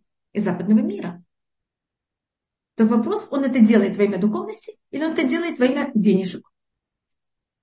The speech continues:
Из своих каких-то удовольствий. Вот это проблема Исава, и это вот наша в какой-то мере, эм, что происходит в течение всей истории нашей.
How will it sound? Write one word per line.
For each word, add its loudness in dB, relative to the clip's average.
Из 4
своих 0
каких-то 2
удовольствий. 2
Вот 6
это 4
проблема 8
Исава, 2
и 0
это 2
вот 0
наша 0
в -8
какой-то 2
мере, 6
эм, -4
что -4
происходит -2
в -12
течение -8
всей -10
истории -6
нашей. -10